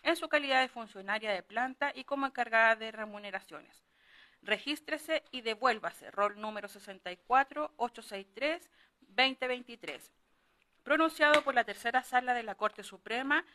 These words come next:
integrada por los ministros Sergio Muñoz, señora Ángela Vivanco, señor Mario Carroza, señor Ye-, eh, Jean-Pierre Matu-, Matus, Juan Manuel Muñoz, no firma, no obstante haber concurrido a la vista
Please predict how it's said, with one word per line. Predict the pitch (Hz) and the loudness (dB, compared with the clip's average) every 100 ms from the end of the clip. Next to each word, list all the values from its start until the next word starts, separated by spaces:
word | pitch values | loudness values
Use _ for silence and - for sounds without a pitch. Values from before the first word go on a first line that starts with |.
| _ - | _ -6
integrada | 311 330 320 311 294 277 | -6 -4 -4 2 2 2
por | 277 | -2
los | 254 | -6
ministros | 233 214 226 240 - 247 - | -8 -10 -8 -10 -6 -6 -6
Sergio | - 233 233 233 | -8 -6 -6 -10
Muñoz, | 202 185 214 269 330 _ _ _ | -12 -8 -2 -2 -2 _ _ _
señora | 214 208 202 - | -14 -2 0 4
Ángela | 214 220 220 208 | 4 2 -2 -4
Vivanco, | 180 175 220 285 - 302 | -4 2 2 2 -4 -10
señor | 311 240 214 202 | -10 -8 -8 -4
Mario | 208 196 196 196 - | 0 0 -2 -12 -2
Carroza, | 180 247 285 - 302 | -2 -2 -4 -4 -8
señor | - 233 233 - _ _ _ - | -8 -8 -8 -8 _ _ _ -12
Ye-, | 233 - - | -10 -10 -10
eh, | 196 190 180 | -8 -8 -4
Jean-Pierre | 208 220 - 214 185 208 277 - | 0 0 -2 -2 0 2 0 0
Matu-, | 226 202 247 359 - _ _ | -4 -4 -6 -12 -12 _ _
Matus, | 220 269 294 370 - _ _ _ _ _ | 8 8 8 -6 -10 _ _ _ _ _
Juan | - 349 | 6 6
Manuel | 320 302 285 | 6 2 0
Muñoz, | 277 254 240 294 339 _ _ _ _ - | -2 -6 -2 -2 -2 _ _ _ _ -10
no | 233 294 | -2 -2
firma, | - 302 294 233 247 277 | -2 -6 -6 0 2 2
no | 220 240 | -2 -2
obstante | 262 - 269 269 254 | -2 4 4 4 2
haber | 233 247 | 0 0
concurrido | 247 240 208 233 233 | -4 -14 -14 -10 -2
a | 226 | 0
la | 196 | 0
vista | 185 269 - 302 339 | -4 -14 -8 -4 -4